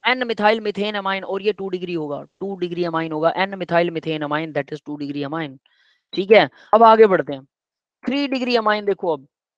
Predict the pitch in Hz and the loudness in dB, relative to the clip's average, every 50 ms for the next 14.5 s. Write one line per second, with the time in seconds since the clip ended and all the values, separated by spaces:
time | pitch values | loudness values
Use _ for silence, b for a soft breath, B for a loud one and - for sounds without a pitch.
0 | _ _ _ _ _ _ _ _ _ _ _ - 269 269 254 262 247 247 247 240 | _ _ _ _ _ _ _ _ _ _ _ -6 -4 -4 -2 -2 -2 -2 0 0
1 | 226 226 226 226 226 208 220 208 196 185 175 151 143 151 - _ _ _ _ _ | 0 0 -2 -2 0 2 2 2 2 0 -2 -2 -4 -6 -14 _ _ _ _ _
2 | _ 196 202 214 220 233 233 226 208 _ - 220 226 214 - - 214 196 196 196 | _ -12 -12 -10 -8 -8 -8 -8 -8 _ -4 -2 -2 -4 -4 -4 -4 -2 -2 -2
3 | 190 208 208 196 202 202 202 202 202 196 196 190 190 180 190 185 175 185 190 180 | -4 -6 -10 -10 -10 -10 -8 -6 -6 -4 -2 -2 -2 -2 -2 -4 -4 -6 -6 -4
4 | 190 190 185 175 170 175 175 175 170 180 175 175 170 165 160 - 165 160 160 151 | -2 -2 0 0 0 -2 -2 -2 -2 0 2 4 2 2 0 0 -2 0 -2 -2
5 | 156 _ _ _ _ _ _ _ _ _ _ - 220 214 - - 226 226 226 233 | -4 _ _ _ _ _ _ _ _ _ _ -2 -2 -2 -2 -2 -2 0 0 0
6 | 233 233 226 - 240 220 - 233 254 269 254 - - 240 220 214 202 202 196 170 | 0 0 4 6 6 6 6 8 6 6 6 2 -2 -4 -4 -2 -2 -4 -6 -4
7 | 156 160 170 190 208 208 - 220 208 202 214 202 202 202 202 202 202 202 202 196 | -2 -2 -2 -2 -2 -2 -4 -4 -2 -2 -2 -2 0 -2 -4 -4 -6 -4 -4 -6
8 | - - 202 220 233 240 - - 233 208 220 220 214 202 220 208 202 202 202 202 | -4 -2 -2 -2 -2 -2 -4 -6 -6 -4 -4 -6 -2 0 -2 0 0 -2 -4 -2
9 | 196 202 202 208 - _ _ _ _ - 170 190 - - 151 - - 190 180 170 | -2 -2 -2 -2 -6 _ _ _ _ -8 -6 -4 -2 -4 -4 -2 -2 -2 0 0
10 | 175 175 185 185 175 160 147 135 160 156 - 170 170 175 160 160 160 165 170 196 | 0 0 -2 -2 -2 -2 -2 0 0 -2 -2 -2 -2 2 4 6 6 6 6 6
11 | 196 196 180 - 147 - 151 139 - 143 156 160 170 185 180 175 180 180 185 196 | 4 2 0 -6 -8 -8 -8 -10 -6 -4 -4 -2 0 0 0 2 0 0 0 -2
12 | - _ _ _ _ _ - 143 151 165 175 180 180 180 - 151 - - - 175 | -8 _ _ _ _ _ -4 2 2 4 4 4 2 0 -2 -4 -6 -4 -4 -6
13 | 156 143 135 160 165 180 180 - - 165 165 165 170 180 165 151 143 143 143 143 | -4 0 2 2 2 2 2 -2 -6 -6 -6 -6 -6 -6 -6 -4 -4 -4 -4 -6
14 | 139 - 143 139 135 143 139 - 156 | -8 -10 -10 -10 -10 -12 -14 -16 -20